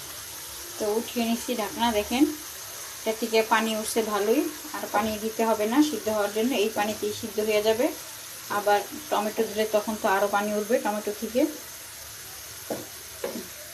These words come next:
তো এখন আমি এটার মধ্যে দিয়ে দিব টমেটো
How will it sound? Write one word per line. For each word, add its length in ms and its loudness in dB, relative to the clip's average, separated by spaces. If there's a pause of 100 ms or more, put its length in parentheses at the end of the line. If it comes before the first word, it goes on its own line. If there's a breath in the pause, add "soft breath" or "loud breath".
(200)
তো 80 -4 (220)
এখন 360 2 (140)
আমি 200 2
এটার 200 0
মধ্যে 260 4
দিয়ে 180 4
দিব 180 0 (880)
টমেটো 440 2